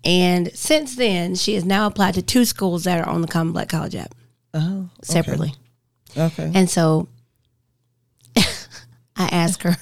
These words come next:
Speaker 1: <laughs> What is she doing? She said she was just going down her list, like I
Speaker 2: Oh,
Speaker 1: said. <laughs>
Speaker 2: okay.
Speaker 1: So
Speaker 2: She's just following the list.
Speaker 1: <laughs> Yeah, so remember that if you're applying to something like, that has bulk applications, like the
Speaker 2: Mm-hmm.
Speaker 1: Common Black College app,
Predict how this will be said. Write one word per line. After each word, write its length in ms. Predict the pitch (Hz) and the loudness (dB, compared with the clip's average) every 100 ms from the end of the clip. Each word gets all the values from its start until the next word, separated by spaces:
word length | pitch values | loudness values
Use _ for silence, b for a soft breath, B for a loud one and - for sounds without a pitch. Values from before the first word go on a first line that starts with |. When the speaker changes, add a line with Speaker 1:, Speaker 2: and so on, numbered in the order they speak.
| - | -2
Speaker 1:
<laughs> 100 | 170 - - - _ B B B B B B 208 | -4 -4 -20 -20 _ B B B B B B 0
What 80 | 208 | 0
is 80 | |
she 100 | 196 | 0
doing? 200 | 185 175 | -2 -2
She 100 | 175 | -2
said 100 | 196 | -4
she 120 | 185 208 | -2 -2
was 60 | |
just 160 | 185 - | -2 -2
going 180 | 175 165 | 0 0
down 160 | 160 | 0
her 100 | 156 | 0
list, 320 | 156 165 156 - | 0 0 -2 -4
like 200 | 143 151 | -2 2
I 340 | 170 165 165 160 | 4 4 2 2
Speaker 2:
Oh, 120 | 143 | 2
Speaker 1:
said. 180 | 156 226 127 156 - | 2 2 0 -6 -2
<laughs> 0 | |
Speaker 2:
okay. 220 | - - | -2 -2
Speaker 1:
So 0 | 233 | -2
Speaker 2:
She's 340 | - 156 226 | 0 0 0
just 280 | 135 175 - | -2 -4 0
following 380 | 151 160 175 180 | 2 4 4 2
the 60 | |
list. 400 | 185 202 180 - B B | 2 2 0 -2 B B
Speaker 1:
<laughs> 160 | 302 240 | -8 -2
Yeah, 220 | 226 175 | 2 2
so 160 | - 214 | 4 2
remember 320 | 247 277 277 | 4 2 2
that 100 | 233 | 2
if 140 | 208 | 0
you're 100 | 220 | 2
applying 540 | 233 202 208 202 202 202 | 0 2 4 6 4 2
to 160 | 190 | 0
something 400 | 185 196 190 190 | 2 0 2 0
like, 260 | 190 185 - - _ | 0 -2 -8 -20 _
that 80 | 185 | -2
has 240 | 190 180 | 0 0
bulk 320 | 160 175 175 - | 0 0 2 2
applications, 640 | 170 170 175 170 165 160 | 0 0 2 2 2 2
like 120 | 175 | 4
the 40 | 170 | 6
Speaker 2:
Mm-hmm. 140 | 165 | 6
Speaker 1:
Common 200 | 180 170 | 6 4
Black 200 | 165 160 | 2 0
College 280 | 170 160 160 | 2 2 2
app, 280 | 160 151 - | 2 2 0